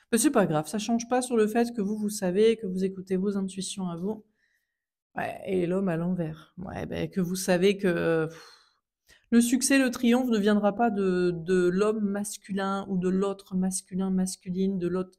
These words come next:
karmique, là. Il n'y aura pas de changement, bon, ça, c'est sûr.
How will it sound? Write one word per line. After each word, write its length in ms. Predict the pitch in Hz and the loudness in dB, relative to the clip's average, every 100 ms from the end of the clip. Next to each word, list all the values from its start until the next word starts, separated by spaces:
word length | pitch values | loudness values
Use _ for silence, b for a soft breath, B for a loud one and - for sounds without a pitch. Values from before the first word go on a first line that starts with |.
| _ | _
karmique, 460 | - 175 185 202 170 | -16 -4 -4 -4 -6
là. 220 | 180 - _ b b b b b _ 381 - - - | -10 -10 _ b b b b b _ 2 2 -8 -10
Il 60 | |
n'y 40 | 202 | -8
aura 140 | 170 | -8
pas 120 | 170 | -6
de 60 | 190 | -8
changement, 460 | - 185 185 196 202 | -4 -2 -2 -2 -6
bon, 180 | 175 | -8
ça, 460 | 180 - 233 233 _ | -12 -8 -8 -8 _
c'est 220 | _ 214 | _ -10
sûr. 280 | 214 - 202 | -10 -8 -8